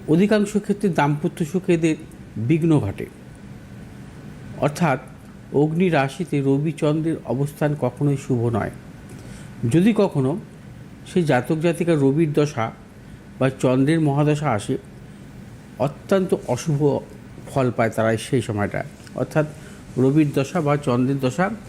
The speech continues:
তাদের কিন্তু কখনোই ভালো হয় না। আজ <clears throat> চন্দ্রের দ্বিতীয় দ্বাদশে কোনো গ্রহ নেই, অর্থাৎ চন্দ্র অবস্থান করছে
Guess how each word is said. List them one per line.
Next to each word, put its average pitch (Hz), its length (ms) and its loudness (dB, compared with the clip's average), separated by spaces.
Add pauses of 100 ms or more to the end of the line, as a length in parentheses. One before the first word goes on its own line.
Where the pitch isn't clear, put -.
(240)
তাদের 135 280 2
কিন্তু 151 280 2
কখনোই 156 320 2
ভালো 113 280 2
হয় 101 220 -2
না। 101 100 -6 (2000)
আজ 147 200 4 (720)
<clears throat> 180 680 0
চন্দ্রের 175 420 4 (100)
দ্বিতীয় 175 320 2
দ্বাদশে 165 420 0
কোনো 175 240 0
গ্রহ 127 320 2
নেই, 95 180 -4 (2000)
অর্থাৎ 160 360 0 (760)
চন্দ্র 156 420 4
অবস্থান 139 500 0
করছে 127 320 -2